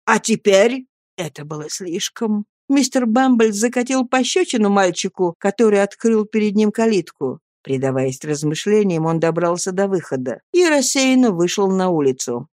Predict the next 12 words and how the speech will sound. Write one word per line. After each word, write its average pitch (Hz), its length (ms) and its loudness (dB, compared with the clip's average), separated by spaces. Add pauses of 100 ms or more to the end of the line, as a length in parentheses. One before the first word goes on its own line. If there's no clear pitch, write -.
(340)
Он 330 180 0
прошёл 240 440 0
одну 175 520 2
улицу, 247 420 0
затем 262 400 0
другую. 165 760 0 (180)
Прогулка 160 560 -2
успокоила 214 760 0
первый 160 420 0
порыв 175 340 -2
его 180 220 0
грусти, 175 580 0